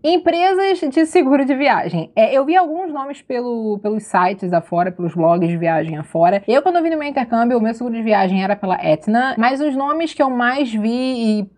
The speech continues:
pesquisando, é, críticas, et cetera, foi os que eu vi falarem melhor. É a Seguros Promo, a Assist Card, Allianz Travel, Travel Ace, que inclusive trabalha com a C V C, é, é o, é o seguro de viagem que a C V C usa, se faz sentido. Enfim,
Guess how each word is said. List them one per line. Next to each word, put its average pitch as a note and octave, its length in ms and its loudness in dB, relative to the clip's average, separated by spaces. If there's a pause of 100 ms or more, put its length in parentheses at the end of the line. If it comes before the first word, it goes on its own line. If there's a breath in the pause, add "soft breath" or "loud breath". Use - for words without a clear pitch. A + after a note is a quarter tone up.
pesquisando, G#3 760 0
é, F#3 340 2
críticas, G#3+ 480 -4
et F#3+ 160 -2
cetera, G3+ 260 -2
foi G#3 120 -2
os G3 60 -12
que - 60 -6
eu G3 60 -4
vi G#3 100 -4
falarem G3 380 0
melhor. G3+ 400 0
É F3+ 60 -4
a G3+ 120 0
Seguros C4 440 -6
Promo, G#3 520 -2
a F#3 120 0
Assist C#4 400 -4
Card, G#3 580 0
Allianz G#3+ 560 0
Travel, G3+ 640 2
Travel A#3 340 2
Ace, A#3 320 -4
que - 60 -6
inclusive G#3 400 -4
trabalha F#3 380 0
com A#3 160 -4
a C#4 40 -6
C A#3+ 140 -6
V G3 100 -2
C, F#3+ 380 -4 (420)
é, C#3+ 280 0
é E3 80 4
o, D#3+ 280 0
é E3+ 140 2
o F#3+ 100 -2
seguro E3+ 240 -2
de E3 80 -4
viagem D#3+ 280 0
que E3 100 -8
a - 20 -2
C E3 140 -8
V D#3+ 100 -4
C C#3+ 460 -4 (220)
usa, F3 420 -2 (440)
se - 100 -20
faz D3 160 -8
sentido. C#3 360 -12 (420)
Enfim, E3 280 -6